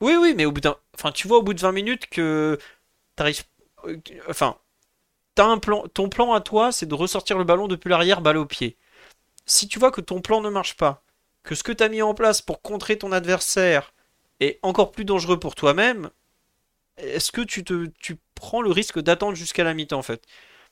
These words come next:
Et autant je le félicite d'avoir su inverser la mi-temps, de les avoir, je pense, bien remis en place, tout ça, autant, à ce moment-là, euh, il y a un souci dans son, dans, dans le choix qui est fait.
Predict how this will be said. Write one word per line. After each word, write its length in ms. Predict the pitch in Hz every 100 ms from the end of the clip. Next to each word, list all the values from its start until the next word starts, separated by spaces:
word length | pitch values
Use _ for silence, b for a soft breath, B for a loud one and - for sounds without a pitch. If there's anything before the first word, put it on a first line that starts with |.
| _ _
Et 200 | 123 123
autant 240 | 175 170 214
je 100 | 175
le 60 |
félicite 480 | 151 165 170 - 190
d'avoir 320 | 151 127 131
su 200 | - -
inverser 360 | 170 156 151 175
la 140 | 156
mi-temps, 600 | 156 147 170 165 165 170
de 160 | 147 127
les 200 | 127 123
avoir, 240 | 127 117
je 80 | -
pense, 200 | - 151
bien 220 | 143 139
remis 260 | 170 165 147
en 120 | 139
place, 260 | 139 139 -
tout 100 | -
ça, 320 | - 226 269 b b b b b b _ _ _ _
autant, 540 | 151 151 202 226 247 - _ -
à 280 | - 151 147
ce 220 | - -
moment-là, 580 | 156 156 185 247 247 190
euh, 1000 | 160 151 147 143 139 135 135 127 143 156 -
il 160 | 151 160
y 60 |
a 100 | 156
un 80 | 165
souci 480 | - 180 165 - 233
dans 280 | 190 165 151
son, 600 | - 156 147 143 139 139 B B B B B -
dans, 440 | 147 151 147 147 - _
dans 200 | - 156
le 60 | 151
choix 260 | - 220 214
qui 100 | 202
est 40 |
fait. 240 | - 151